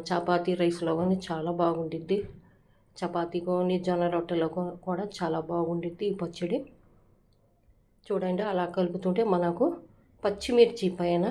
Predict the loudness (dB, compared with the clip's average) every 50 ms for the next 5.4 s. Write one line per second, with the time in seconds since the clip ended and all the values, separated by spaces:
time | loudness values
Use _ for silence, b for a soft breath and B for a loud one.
0 | -2 -6 -10 -4 0 2 2 2 2 0 -2 -2 2 2 2 4 4 2 2 0
1 | 0 2 2 2 2 2 2 2 2 2 2 2 2 2 0 0 0 -2 -2 -2
2 | -2 -4 -4 b b b b b b b b b -6 -2 -2 -2 0 -2 0 0
3 | 0 0 0 -4 -4 -4 -4 0 2 2 2 2 2 0 0 0 2 2 0 0
4 | -2 0 2 4 4 4 2 0 -4 -2 0 0 -2 -2 -2 -2 -2 0 0 0
5 | 0 -2 -4 -6 -4 -4 -6